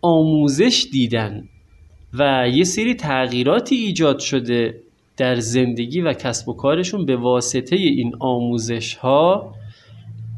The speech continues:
اونا نباید بگن که «من وقت ندارم».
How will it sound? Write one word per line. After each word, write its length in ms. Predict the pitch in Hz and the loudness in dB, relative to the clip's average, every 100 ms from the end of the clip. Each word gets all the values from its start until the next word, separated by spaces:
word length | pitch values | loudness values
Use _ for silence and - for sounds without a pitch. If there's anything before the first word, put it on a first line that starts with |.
| - | -6
اونا 440 | 160 139 131 143 202 | 0 2 4 4 2
نباید 580 | 226 254 254 240 220 | 2 4 4 4 2
بگن 340 | 175 160 151 135 | 2 2 2 0
که 140 | 147 | 0
«من 260 | 135 131 120 | 0 0 0
وقت 440 | 113 120 117 - - | -2 -2 -2 -6 -6
ندارم». 880 | 120 113 113 113 107 107 101 98 | -4 -2 -2 -2 -2 -4 -10 -12